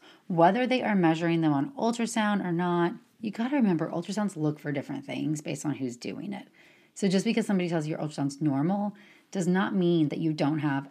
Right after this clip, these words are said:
a high follicle count consistent with P C O S. But the diagnosis right now is still a high follicle count and other things, and androgen signs or, and irregular periods. I often tell people that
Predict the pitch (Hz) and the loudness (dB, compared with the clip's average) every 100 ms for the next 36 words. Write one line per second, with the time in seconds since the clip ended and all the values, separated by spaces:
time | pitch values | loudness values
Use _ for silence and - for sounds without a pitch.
0 | - 165 151 156 147 135 139 143 135 - | -6 -4 -2 -2 -2 -2 -2 -8 -8 -4
1 | 139 190 - 156 151 135 147 143 - 180 | -2 -2 -2 -4 -4 -8 -8 -10 -10 -14
2 | - - - - - - _ _ _ _ | -12 -12 -10 -12 -16 -20 _ _ _ _
3 | _ _ 226 196 190 160 170 156 160 151 | _ _ 4 4 2 0 0 2 2 0
4 | 151 151 139 190 214 202 175 - - 185 | -4 -6 -4 -2 0 -2 -4 -8 -2 0
5 | 180 180 - _ _ _ 185 170 - 160 | 0 -2 -8 _ _ _ -2 -2 0 0
6 | 180 180 165 160 147 151 - 123 123 147 | 0 2 0 0 -4 -10 -10 -8 -4 -4
7 | - - _ _ _ _ _ _ _ _ | -6 -16 _ _ _ _ _ _ _ _
8 | _ _ _ _ _ _ 240 220 165 139 | _ _ _ _ _ _ 6 6 6 0
9 | 127 - - 196 - _ 220 220 208 - | -4 -10 -10 -10 -10 _ 2 2 0 0
10 | 185 156 156 151 147 139 139 135 117 - | 0 0 0 0 0 0 0 -2 -8 -4
11 | 185 165 160 - 151 127 131 117 - - | 2 2 2 -2 -6 -4 -4 -6 -8 -10
12 | - - - 208 - _ _ - - _ | -12 -10 -10 -12 -14 _ _ -20 -20 _
13 | - 240 277 294 277 190 180 170 175 160 | 0 2 2 4 4 4 0 -2 0 0
14 | 170 - 156 147 - | -2 0 0 2 -2